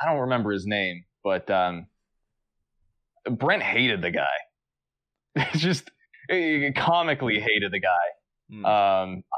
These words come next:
Speaker 1: I guess, I guess the, uh, the, the stand-in himself, he was, he was a, a fan before he was hired,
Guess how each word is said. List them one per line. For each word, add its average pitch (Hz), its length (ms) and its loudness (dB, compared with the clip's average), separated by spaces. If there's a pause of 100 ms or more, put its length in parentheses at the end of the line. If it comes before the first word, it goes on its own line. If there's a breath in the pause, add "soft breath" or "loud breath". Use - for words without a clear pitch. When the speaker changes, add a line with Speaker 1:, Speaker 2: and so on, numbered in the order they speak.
(140)
Speaker 1:
I 127 100 4
guess, 165 360 0
I 131 160 2
guess 156 300 -2
the, 131 220 0
uh, 101 500 2 (360)
the, 107 180 0
the 107 120 -2
stand-in 127 440 0
himself, 110 500 0
he 117 100 -4
was, 113 160 -4
he 120 100 -2
was 107 160 -4
a, 95 320 -2
a 104 60 -2 (100)
fan 135 340 2
before 101 280 -4
he 92 60 -2
was 90 160 -6
hired, 101 420 0